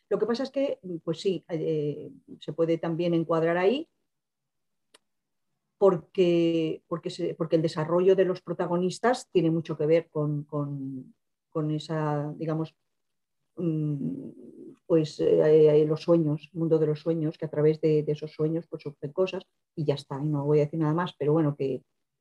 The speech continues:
que sí, que suspense, histórica y paranormal, pues puede encuadrarla muy bien. Yo pondría también, pues,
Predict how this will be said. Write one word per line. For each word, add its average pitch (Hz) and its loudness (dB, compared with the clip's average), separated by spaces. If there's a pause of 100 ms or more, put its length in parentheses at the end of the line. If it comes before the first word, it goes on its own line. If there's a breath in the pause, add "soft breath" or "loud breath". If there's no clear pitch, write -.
(100)
que 165 -2
sí, 170 0
que 160 2
suspense, 175 2
histórica 165 2
y 160 0
paranormal, 160 -2
pues 165 -6
puede 165 0
encuadrarla 151 -2
muy 151 -4
bien. 147 -4
Yo 156 4
pondría 160 2
también, 160 -2 (460)
pues, 156 2